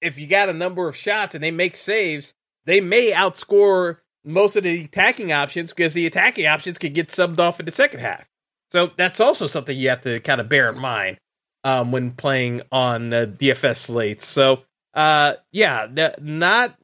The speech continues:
necessarily the easiest of slates, but, you know, looking forward to the challenge.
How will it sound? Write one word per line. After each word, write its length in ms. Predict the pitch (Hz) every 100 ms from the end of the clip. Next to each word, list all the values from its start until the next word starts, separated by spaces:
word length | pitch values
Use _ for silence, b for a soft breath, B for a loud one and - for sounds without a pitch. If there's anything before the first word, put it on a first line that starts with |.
| 80
necessarily 640 | 170 202 208 180 233 208 202
the 220 | 185 175
easiest 440 | 190 202 208 202
of 80 | 196
slates, 380 | - 196 220 240
but, 340 | - 143 139
you 120 | 143
know, 200 | 135 123 _
looking 460 | - 104 143 175 185
forward 320 | 196 190 185
to 80 | 175
the 60 |
challenge. 540 | 156 180 185 202 208